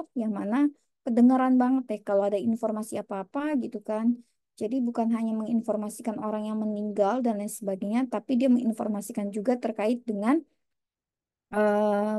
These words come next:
pembagian S P P T. Nanti diumumin tuh, "Bapak Ibu, ya kan,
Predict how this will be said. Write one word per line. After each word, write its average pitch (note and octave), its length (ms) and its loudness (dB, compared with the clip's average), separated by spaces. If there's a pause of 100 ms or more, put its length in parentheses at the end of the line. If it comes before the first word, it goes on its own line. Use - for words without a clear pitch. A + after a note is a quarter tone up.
pembagian A3+ 640 4
S A#3+ 80 -8
P G#3+ 160 -8
P - 40 -12 (120)
T. - 80 -18 (560)
Nanti C#4 160 0
diumumin E4 560 2
tuh, A#3 240 0 (720)
"Bapak A#3+ 240 -2
Ibu, D4+ 560 -2
ya B3+ 160 0
kan, D#4+ 320 0